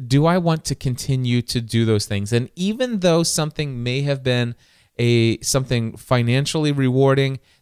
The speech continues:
doesn't necessarily, that's not the qualification of, on whether or not that will be a goal in the year ahead.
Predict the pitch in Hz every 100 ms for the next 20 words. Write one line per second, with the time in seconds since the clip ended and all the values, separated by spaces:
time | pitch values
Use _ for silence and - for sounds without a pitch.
0 | _ - 147 165 208 170 165 165 147 139
1 | 131 127 - 160 160 185 - 170 151 143
2 | 135 - 135 - 120 110 110 - 120 117
3 | 117 127 131 123 117 - 127 120 113 117
4 | 110 107 113 113 110 107 101 101 95 107
5 | 101